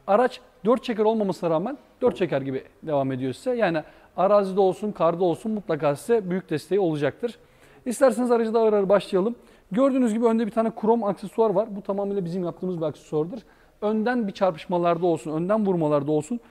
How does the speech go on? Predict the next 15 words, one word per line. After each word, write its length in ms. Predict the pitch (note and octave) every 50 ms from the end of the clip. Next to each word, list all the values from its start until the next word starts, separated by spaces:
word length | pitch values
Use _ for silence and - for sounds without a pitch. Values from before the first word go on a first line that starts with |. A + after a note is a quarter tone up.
| _ _ -
kesinlikle 380 | - A3 F#3+ G#3 A#3 A3 G3
tamponu 440 | - - G3 G3 E3+ - F#3+ F3 D#3+
koruyacaktır. 600 | - F3 F3 G3 F#3+ F3 G#3+ G3 - - A#3+ A#3+ - - - - - - _ -
Ki 300 | - A#3 B3 B3+ A#3+ - -
kalın 300 | - - E3 E3+ G3+ A3
bir 60 | A#3+ B3
malzeme, 480 | A#3+ A#3+ A#3 A3+ G#3 A#3 A3+ A#3+ A#3+
sağlam 440 | - - - E3 D#3+ E3+ F#3+ G3+ G3
bir 40 | F#3
malzemedir. 600 | D#3+ D3+ D3 C#3+ C#3 C#3+ C#3 C#3 D3+ A3 A3 - - - - - - _ _ -
Buna 120 | G#3 G#3
da 120 | F#3 D#3+ E3+
değinmeden 460 | G#3 G3+ F#3+ E3 D#3 E3+ A3+ A#3 G#3+
geçmeyeyim 320 | F#3+ F3+ - - D3+ C3
sizlere. 420 | - - D3 C3 C3 C#3+ F#3+ B3